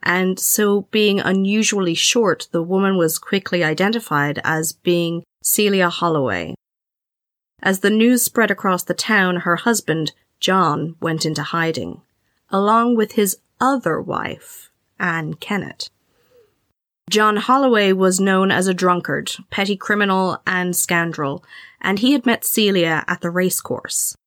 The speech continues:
Celia was working in service as a maid, basically, at the time in Brighton,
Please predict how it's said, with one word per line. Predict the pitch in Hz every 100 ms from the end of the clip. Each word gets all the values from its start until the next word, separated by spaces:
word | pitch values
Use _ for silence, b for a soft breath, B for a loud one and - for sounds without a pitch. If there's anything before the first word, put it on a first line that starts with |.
| _ _ _ _ -
Celia | - 240 240
was | 208 190
working | 202 190 190
in | 185
service | 185 233 226 180 143 -
as | 160
a |
maid, | 175 180 202 185
basically, | 143 143 143 - 151
at | -
the |
time | 156 - 165 160 160
in | 165
Brighton, | 175 180 180 156 156